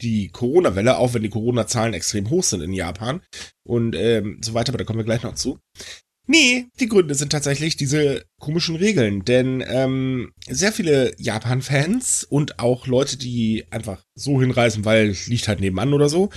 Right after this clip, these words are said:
sagen halt, wir wollen gar keine Gruppenreisen machen, weil, ähm, also für Menschen, die jetzt zum Beispiel aus China kommen, die wollen einkaufen.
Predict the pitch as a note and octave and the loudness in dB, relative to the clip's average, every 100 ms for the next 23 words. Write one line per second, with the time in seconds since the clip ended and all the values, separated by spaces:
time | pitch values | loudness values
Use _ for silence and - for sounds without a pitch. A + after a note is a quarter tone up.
0 | - - - - C3 C#3 D#3 D#3+ D#3 A#2 | -8 -10 -8 0 0 0 0 -2 -2 -4
1 | D3 C#3 E3+ G3 F#3+ F3+ F3+ F#3 E3 G3 | -4 0 0 2 0 -2 -2 -2 -2 -4
2 | B3+ D4+ F#3+ C#3+ A#2+ G#2 F#2+ F2+ F#2 G#2+ | -4 -4 2 2 2 0 -2 -4 -4 0
3 | C3 B2 _ _ _ _ _ _ _ - | 2 0 _ _ _ _ _ _ _ 0
4 | D3 C#3+ C#3+ C#3 C3 C3+ C#3+ D#3 C#3+ E3 | 2 2 0 -4 -4 -4 -2 0 0 0
5 | D#3+ D3+ C#3+ C3 B2 B2 B2 E3 D#3+ D#3+ | -2 -2 -2 -2 -4 -4 -4 -2 -2 0
6 | D3 C3 A#2+ G2+ F#2+ F#2+ F2+ | 2 2 2 -2 -2 -4 -4